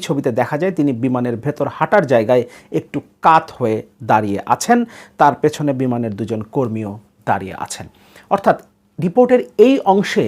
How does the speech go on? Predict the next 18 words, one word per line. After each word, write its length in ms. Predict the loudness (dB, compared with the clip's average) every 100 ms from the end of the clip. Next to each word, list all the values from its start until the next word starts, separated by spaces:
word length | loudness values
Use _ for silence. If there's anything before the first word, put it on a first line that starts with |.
| -2 -8 -8 -8
একটা 160 | -4 -4
বিষয় 200 | -2 -4 -4
প্রমাণিত 340 | -2 -2 -4 -6
হয়, 180 | -6 -8 -12 _
প্রথমে 360 | 2 2 0 -2 -4 -10 -4 -2
যে 60 | 2
তথ্যগুলো 500 | 0 -2 -4 -2 -2 0
আমরা 140 | -2 -4
সামাজিক 280 | -4 -2 -2
যোগাযোগ 280 | -2 -2 -2 -6
মাধ্যমে 280 | -8 -8 -10 -2
পাচ্ছি, 300 | -4 -4 -8 -8 -10 _ _ -20 -2
সেটা 200 | 0 2 2
পরবর্তীতে 480 | 0 -4 -6 -4 -2
মূলধারার 380 | -2 -4 -4 -4
গণমাধ্যম 500 | -2 -6 -8 -6 -4 -4 -8 _ _ 0
নিশ্চিত 320 | 0 0 -8 -6
করছে। 240 | -14 -14